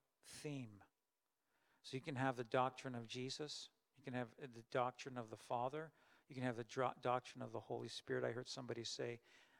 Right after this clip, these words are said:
uh, they were talking to somebody, and, uh, yeah, that person says, "Well, I, you know, I don't believe in the Holy Spirit. I believe in God the Father and the Son, but don't really believe in the Holy Spirit."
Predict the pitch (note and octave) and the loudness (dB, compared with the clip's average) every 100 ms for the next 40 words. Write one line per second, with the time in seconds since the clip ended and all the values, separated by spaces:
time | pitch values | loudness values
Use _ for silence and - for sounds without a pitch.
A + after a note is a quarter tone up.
0 | _ B2+ A#2 A#2 A#2 A#2+ _ _ _ - | _ -4 -2 -2 -4 -6 _ _ _ -4
1 | B2+ B2 A#2 G#2+ - B2+ B2 B2 B2+ B2 | -2 -2 -6 -6 -4 -2 0 2 0 -2
2 | A#2 - - - - - B2+ A#2+ A#2+ A#2 | -6 -12 -20 -20 -20 -4 0 2 2 2
3 | A#2 A2+ _ - - C3+ C3+ - D3+ - | 0 -4 _ -12 0 4 4 2 2 2
4 | C#3+ B2 C#3 C3 D3 D3 F3 D#3 D3 C#3+ | 0 -2 -2 0 0 0 -6 0 4 4
5 | C#3+ B2+ C3 B2+ B2 A2+ A#2+ A2 - - | 4 -2 -4 -4 -4 -4 -2 -4 -6 -2
6 | B2 G#2+ - _ _ _ _ C3 D3+ C#3+ | 0 0 -6 _ _ _ _ -4 0 0
7 | B2 A2 B2 B2 A#2+ A2+ - - A#2+ A#2+ | 0 -4 0 2 0 -4 -14 -2 2 4
8 | A#2 A2 G#2 G#2 - B2 G#2+ - C3+ B2 | 2 -4 -8 -6 -4 -4 -8 -6 -6 -4
9 | A#2 A2 A#2+ A#2 G#2+ A2 A2 G#2+ G#2 - | -6 -6 -4 -6 -8 -10 -10 -8 -6 -6
10 | - C3 G#2+ | 0 0 0